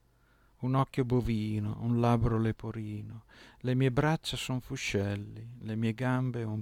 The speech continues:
portaombrelli. Non dico nulla di sensato, sono molto scordinato, anzi un ateo dichiarato. Che ci faccio in questo mondo è un mistero per me stesso.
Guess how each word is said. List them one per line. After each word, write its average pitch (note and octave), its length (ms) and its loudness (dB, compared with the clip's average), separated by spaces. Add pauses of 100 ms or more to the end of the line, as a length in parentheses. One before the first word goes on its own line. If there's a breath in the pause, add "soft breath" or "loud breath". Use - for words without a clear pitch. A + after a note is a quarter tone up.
portaombrelli. A2 1120 -6 (680 loud breath)
Non C3+ 160 2
dico D3 280 2
nulla D3+ 320 4
di C3+ 120 0
sensato, A2 1000 2
sono A2+ 360 -4
molto B2 500 2
scordinato, A2+ 1120 -6 (360 loud breath)
anzi A#2+ 440 2
un A#2+ 140 6
ateo B2 480 4
dichiarato. G#2+ 920 -10 (640 soft breath)
Che A#2 120 -10
ci - 140 -8
faccio - 420 -4
in B2+ 80 2
questo - 380 -4
mondo B2 500 2
è A2+ 80 2
un A2+ 140 4
mistero A#2 540 2
per A2+ 200 -8
me A2+ 120 -4
stesso. G#2 680 -8